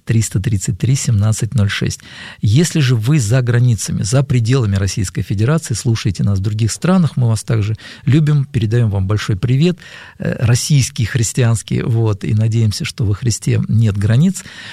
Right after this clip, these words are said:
Но, тем не менее, э, вы учтите, что вот, э, ваш звонок по номеру восемь восемьсот триста тридцать три семнадцать ноль шесть будет платным, поэтому лучше это, з-, этим телефоном пользоваться россиянам, а вам можно воспользоваться либо интернетом,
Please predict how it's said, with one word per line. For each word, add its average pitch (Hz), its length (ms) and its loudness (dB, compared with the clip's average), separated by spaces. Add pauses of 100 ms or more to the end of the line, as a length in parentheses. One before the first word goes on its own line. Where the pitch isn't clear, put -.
(280)
Но, 147 280 4
тем 135 240 2
не 135 100 4
менее, 160 400 2 (140)
э, 113 180 2
вы 123 380 0 (520)
учтите, 135 560 -2
что 110 340 -2
вот, 107 280 -4
э, 98 180 -4
ваш 117 280 2
звонок 117 380 0
по 104 240 0
номеру 117 360 2
восемь 117 420 0
восемьсот 101 580 -2
триста 110 340 0
тридцать 98 380 -2
три 180 300 2 (220)
семнадцать 117 580 2
ноль 98 120 2
шесть - 240 -4
будет 151 240 0
платным, 127 560 2 (340)
поэтому 131 400 2
лучше 147 360 2
это, 117 340 0
з-, 101 200 0
этим 135 460 0 (160)
телефоном 123 480 2
пользоваться 120 360 0
россиянам, 151 640 0
а 117 160 0
вам 156 340 2
можно 135 300 2
воспользоваться 123 720 0
либо 120 340 2
интернетом, 117 680 0